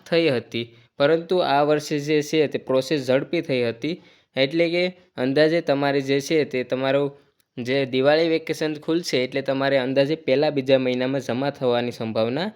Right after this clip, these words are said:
છે. એટલે કે પહેલા બીજા મહિનામાં તમારે જે જ્ઞાન સાધના અને અન્ય સ્કોલરશીપ માટેનો તમારો પ્રથમ હપ્તો છે તે જમા થઈ જશે અને તે જ્યારે પણ જમા થશે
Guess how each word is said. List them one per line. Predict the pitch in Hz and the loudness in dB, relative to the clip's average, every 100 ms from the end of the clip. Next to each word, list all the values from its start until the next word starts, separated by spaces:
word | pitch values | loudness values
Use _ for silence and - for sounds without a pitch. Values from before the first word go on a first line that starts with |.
| _ _ - | _ _ -10
છે. | - 147 117 120 | 0 2 2 -2
એટલે | 131 131 | -4 -2
કે | 139 | -2
પહેલા | 139 135 151 | 0 2 2
બીજા | 151 139 143 | 0 0 0
મહિનામાં | 139 135 135 131 | 0 -2 -2 -2
તમારે | 127 131 127 123 _ _ _ - | -2 0 0 -4 _ _ _ -4
જે | 127 | -4
જ્ઞાન | 120 123 139 | -2 -2 -2
સાધના | 135 135 127 135 165 143 | -2 -4 -4 -4 -2 -2
અને | 131 - | -4 -4
અન્ય | 131 143 147 | -4 -2 -4
સ્કોલરશીપ | - 131 131 120 135 | -2 -2 -2 -2 -6
માટેનો | 127 123 131 131 151 175 _ _ | -4 -2 -2 -2 -4 -8 _ _
તમારો | - 127 127 120 | -4 0 0 0
પ્રથમ | 127 127 156 143 | -2 -2 -2 0
હપ્તો | 135 - 139 | 0 -2 -2
છે | 151 | -2
તે | 131 127 | -2 -4
જમા | 117 123 156 196 - | -2 -2 -4 -6 -6
થઈ | 147 147 | -2 0
જશે | 120 113 - 151 180 _ _ - | 0 -2 -4 -8 -10 _ _ -4
અને | 139 170 156 | -2 0 0
તે | 156 | -2
જ્યારે | 131 113 113 143 | -4 -2 0 0
પણ | 165 156 | 0 -2
જમા | 127 123 147 | -2 0 -2
થશે | 147 156 156 | 0 -2 -2